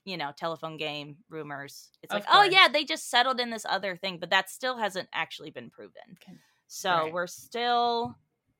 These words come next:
Speaker 1: working on it. Also, they, there was another, I put a little fun fact here. So since we don't know where the colony actually was, it, it's very likely that the colony is currently underwater due to erosion.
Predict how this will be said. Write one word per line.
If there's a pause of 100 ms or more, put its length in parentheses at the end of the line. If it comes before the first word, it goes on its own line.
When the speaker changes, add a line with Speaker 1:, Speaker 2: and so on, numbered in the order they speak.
(300)
Speaker 1:
working
on
it. (160)
Also,
they, (140)
there
was
another,
I
put
a
little
fun
fact
here.
So
since
we
don't
know
where
the
colony
actually
was, (480)
it, (200)
it's
very
likely
that
the
colony
is (100)
currently
underwater
due
to
erosion.